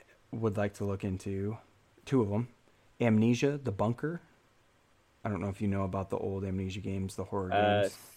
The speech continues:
Speaker 2: sounds familiar.
Speaker 1: They're ol-, older horror games and just made another one. And then, um, Hello Neighbor: Search and Rescue comes out per
Speaker 2: That's that,
Speaker 1: Hel-,
Speaker 2: that's
Speaker 1: yeah.
Speaker 2: that kid game, right?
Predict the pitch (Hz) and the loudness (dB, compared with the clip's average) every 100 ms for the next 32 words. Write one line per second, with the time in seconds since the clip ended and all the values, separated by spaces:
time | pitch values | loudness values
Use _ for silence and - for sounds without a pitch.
0 | - 117 110 104 - 95 90 87 87 90 | -6 -2 -2 -4 -10 -10 -6 -6 -6 -8
1 | - _ _ - 98 92 - _ 120 113 | -12 _ _ -4 -4 -4 -8 _ 4 4
2 | 110 127 127 127 117 117 107 104 101 101 | 4 4 6 6 8 8 8 6 4 4
3 | 101 98 98 - _ - - - - 110 | 2 0 -2 -6 _ -20 -16 -12 -4 0
4 | 104 98 98 92 92 92 98 98 - - | 0 2 0 0 -2 -4 -4 -6 -12 -14
5 | - 107 104 104 101 - 107 101 98 98 | -4 0 0 0 -2 -2 -2 -2 -4 -4
6 | 95 95 _ _ _ _ _ _ _ _ | -4 -6 _ _ _ _ _ _ _ _
7 | _ _ _ _ _ _ _ - - - | _ _ _ _ _ _ _ -20 -8 4
8 | 127 131 120 117 113 107 - - 117 104 | 8 8 8 6 4 2 -2 0 0 2
9 | 107 101 92 - - - 82 101 _ _ | 0 -2 -4 -10 -14 -12 -10 -12 _ _
10 | - 101 92 95 92 - 98 90 - 160 | -6 -4 -4 -4 -6 -6 -2 0 0 0
11 | - _ _ _ _ _ _ _ _ _ | -2 _ _ _ _ _ _ _ _ _
12 | _ - 131 131 127 - 120 95 92 95 | _ 2 4 6 6 2 -6 -6 -6 -4
13 | 117 | -4